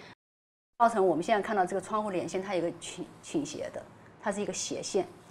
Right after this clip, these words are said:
那么这个斜线我们会知道，在实际的平，这个房间它其实是平线，是平行线。可是我们在绘画当中把它表现成斜线，然后包括天花板的斜线。然后当我们这样来表现的时候，那么这就是一个具有一个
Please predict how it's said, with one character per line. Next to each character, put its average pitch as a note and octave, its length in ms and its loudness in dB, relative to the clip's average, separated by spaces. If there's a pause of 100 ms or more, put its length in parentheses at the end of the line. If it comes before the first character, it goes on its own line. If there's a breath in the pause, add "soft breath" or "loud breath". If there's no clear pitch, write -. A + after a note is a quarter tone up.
(300 soft breath)
那 C#4 100 6
么 D4 100 12
这 D#4 100 8
个 C#4+ 80 12
斜 G3+ 200 8
线 C4 160 10
我 G3+ 80 10
们 F3 100 8
会 G#3 140 4
知 G#3 140 -2
道， A3+ 140 10
在 B3+ 180 12
实 G#3 260 0
际 D4+ 160 6
的 A#3+ 140 10
平， G3 280 -2 (360 loud breath)
这 A#3 100 4
个 G#3+ 80 8
房 E3+ 180 6
间 G3+ 220 0
它 A#3+ 100 -4
其 F#3 160 -6
实 F#3+ 60 0
是 G3+ 120 -6
平 - 220 -8
线， E3 220 -6 (420)
是 A#3 100 -6
平 F3 200 0
行 E3 160 2
线。 D#3+ 180 0 (360 soft breath)
可 A3 160 10
是 D#4 120 12
我 A3+ 120 12
们 F3+ 80 6
在 A#3+ 120 12
绘 B3 160 12
画 C4 200 12
当 A3 160 6
中 A3 100 6
把 - 80 6
它 G#3 100 6
表 F#3 220 8
现 - 240 2
成 F#3 140 4
斜 E3+ 220 0
线， - 260 0 (280 loud breath)
然 G#3 80 2
后 A#3 60 8
包 A#3+ 100 10
括 A#3 100 8
天 B3 180 4
花 C4 100 10
板 G3+ 160 6
的 - 80 -4
斜 D3+ 180 -6
线。 - 220 -6 (600 soft breath)
然 C4+ 100 8
后 D#4+ 80 12
当 F4+ 160 12
我 B3 60 12
们 A#3 100 8
这 E4+ 60 12
样 D#4+ 100 12
来 A3+ 100 12
表 G#3+ 180 12
现 A3 160 4
的 G3+ 120 4
时 F#3 120 -2
候， F3 300 2 (380 loud breath)
那 A#3 100 6
么 G#3 160 10
这 B3 140 8
就 A3+ 120 10
是 A3+ 140 0
一 F#3+ 160 2
个 F#3+ 200 8
具 A3 180 0
有 F3 100 8
一 E3 140 0
个 F#3+ 120 0